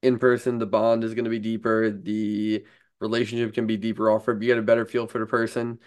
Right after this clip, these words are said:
opposed to online. It's, there's just so many more positives to it. So yeah, you're one hundred percent right. Could not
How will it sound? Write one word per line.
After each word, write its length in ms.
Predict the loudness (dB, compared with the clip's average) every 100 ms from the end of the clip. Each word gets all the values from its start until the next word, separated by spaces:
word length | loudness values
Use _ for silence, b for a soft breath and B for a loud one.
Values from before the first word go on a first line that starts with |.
| b b
opposed 320 | -6 2 2 4
to 80 | 2
online. 540 | 2 4 4 4 2
It's, 340 | -2 -4 -10
there's 280 | -10 -2 0
just 200 | 2 0
so 140 | 2 0
many 120 | 0
more 140 | -2
positives 500 | -2 -4 -4 -6 -10 -6
to 140 | -6
it. 120 | -6
So 60 | -6
yeah, 140 | -8 -8 -6
you're 200 | -4 -4
one 220 | -4 -4
hundred 240 | -6 -8
percent 260 | -10 -8 -6
right. 280 | -6 -6 -10 b b b b b b
Could 260 | 2 2
not 380 | 4 4 4 2